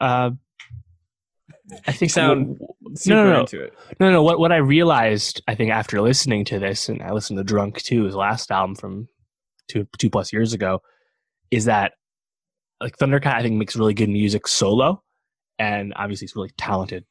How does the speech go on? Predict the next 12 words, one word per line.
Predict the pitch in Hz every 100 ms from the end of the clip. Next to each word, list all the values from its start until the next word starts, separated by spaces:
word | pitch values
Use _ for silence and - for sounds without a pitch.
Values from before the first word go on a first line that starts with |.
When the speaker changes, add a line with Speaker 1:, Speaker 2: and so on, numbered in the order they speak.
| -
Speaker 1:
producer | 107 104 92 98 92 90
and | 80 -
multi-instrumentalist | - - 104 92 95 92 98 92 -
and |
all | 95 95
that, | 95 90 _ _ _ 135
but | 127 110 - _ _ _ _ -
I | 127
like | 131 131 -
his | 113 -
contrib-, | - 107 - 95 131
uh, | 110 95